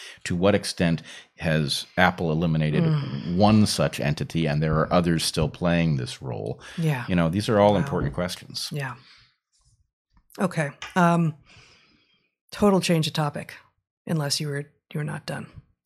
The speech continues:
Speaker 1: Well, I just want to again emphasize that, that autumn is coming. Sorry.
Speaker 2: Yeah, today it sort of seems like it's here, but we're
Speaker 1: Yeah.
Speaker 2: actually getting summer back next week. So I think the,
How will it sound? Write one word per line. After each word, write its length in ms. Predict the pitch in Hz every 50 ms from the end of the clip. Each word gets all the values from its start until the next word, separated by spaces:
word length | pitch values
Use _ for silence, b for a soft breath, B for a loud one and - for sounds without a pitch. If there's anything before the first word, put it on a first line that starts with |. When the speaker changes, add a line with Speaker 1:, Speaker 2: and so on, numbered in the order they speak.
| _
Speaker 1:
Well, 140 | - 101 95
I 80 | 92 90
just 160 | 90 85 -
want 160 | 92 90 82
to 60 | 76
again 420 | 71 76 73 92 95 90 82 78 76
emphasize 680 | 67 80 87 - - 78 - - 67 65 65 64 - -
that, 260 | 73 69 62 - -
that 160 | 73 71 - -
autumn 340 | 82 90 95 98 90 78 76
is 180 | 62 69 71 -
coming. 580 | - - - - 110 95 65 50 50 - - _ _ _ _ - - - _ _ _ _ _ _ _ _ _ _ _ _ _ _ _ _ _ _ _ _ -
Sorry. 260 | - - - - -
Speaker 2:
Yeah, 60 | -
today 400 | 180 - 165 151 190 208 202 175
it 100 | 151 -
sort 120 | - 165 160
of 60 | 147
seems 220 | - 156 151 143
like 120 | 143 135 139
it's 120 | 123 -
here, 280 | - 147 127 110 123 - -
but 60 | 131
we're 80 | - 160
Speaker 1:
Yeah. 60 | 165
Speaker 2:
actually 200 | 165 160 - 151
getting 180 | 156 151 143 139
summer 260 | - - 143 143 139
back 220 | - 113 156 -
next 280 | 170 165 151 - - -
week. 200 | 139 135 - -
So 240 | - - 156 147 151
I 100 | 156 151
think 240 | - 151 147 147
the, 260 | - 143 139 139 143